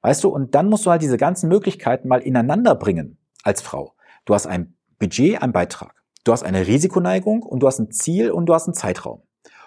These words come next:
Jetzt musst du diese vier Punkte miteinander verbinden zu einem kompletten Konzept und darauf dann was konzipieren.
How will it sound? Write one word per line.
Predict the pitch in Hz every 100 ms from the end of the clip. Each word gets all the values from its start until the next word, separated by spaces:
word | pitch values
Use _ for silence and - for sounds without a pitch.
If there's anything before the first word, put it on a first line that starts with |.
| -
Jetzt | 143
musst | 175 160
du |
diese | 156 240
vier | - 226
Punkte | - 220 220 131 87 - _ _ -
miteinander | 127 139 123 117
verbinden | 110 101 165 226 220
zu | -
einem | - 107 101 - _ -
kompletten | 104 - 113 113
Konzept | - 95 - 254 - _ _
und | 117 113
darauf | 151 180 180
dann | 160
was | 147 -
konzipieren. | 143 156 - 107 76